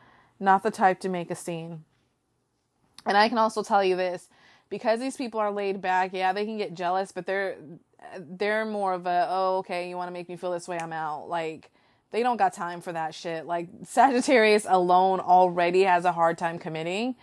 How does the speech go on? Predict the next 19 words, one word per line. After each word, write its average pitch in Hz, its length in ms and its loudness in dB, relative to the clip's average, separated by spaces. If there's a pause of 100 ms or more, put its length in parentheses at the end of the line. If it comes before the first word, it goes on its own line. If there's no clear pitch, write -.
(520)
But, 180 460 4 (100)
um, 170 680 -6 (1080)
yeah, 170 540 0
you 196 180 0
don't, 202 400 -2 (840)
don't 202 260 0
bother 170 340 0
to, 165 320 -4 (220)
to 202 100 -6
do 175 160 0
that 160 200 -2
shit 151 200 -8
with 165 160 -12
them, 156 240 -10
'cause 190 140 -10
they're, 175 180 -2
they're 214 220 -4
not 185 220 -4
gonna, 151 340 -10